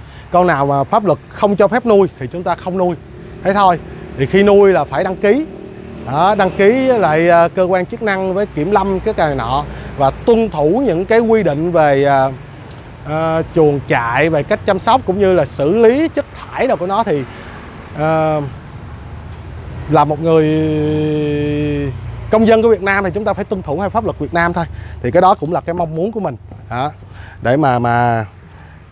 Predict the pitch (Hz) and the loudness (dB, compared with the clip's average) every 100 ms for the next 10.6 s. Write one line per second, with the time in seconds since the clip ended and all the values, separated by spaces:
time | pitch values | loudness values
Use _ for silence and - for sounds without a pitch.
0 | - 117 120 151 139 160 139 120 127 151 | -8 -6 -2 2 4 4 4 0 -2 2
1 | 165 196 165 170 185 185 180 165 131 - | 2 2 -2 -2 -2 -2 -4 -4 -4 0
2 | 175 160 - - - - - - - - | 0 0 -6 -20 -20 -20 -20 -20 -20 -18
3 | - - - - - - - - - - | -18 -20 -20 -20 -20 -20 -20 -20 -20 -20
4 | - - - - 190 190 147 226 185 208 | -20 -20 -10 -2 2 2 4 2 2 2
5 | 247 262 320 285 269 214 180 151 196 208 | 4 4 2 -2 -2 0 0 2 0 2
6 | 175 190 - - - 160 214 208 220 277 | 0 -2 -8 -20 -8 -2 2 6 6 6
7 | 233 175 165 202 190 180 156 208 202 202 | 4 4 4 2 2 4 2 2 0 0
8 | 202 196 262 233 151 269 240 175 226 214 | 0 -2 -2 -2 -2 -2 -2 -2 -2 0
9 | 226 185 208 151 196 196 214 277 190 170 | 2 2 2 2 -2 2 2 4 0 -4
10 | 185 151 - 180 190 294 | -4 -4 -4 0 2 2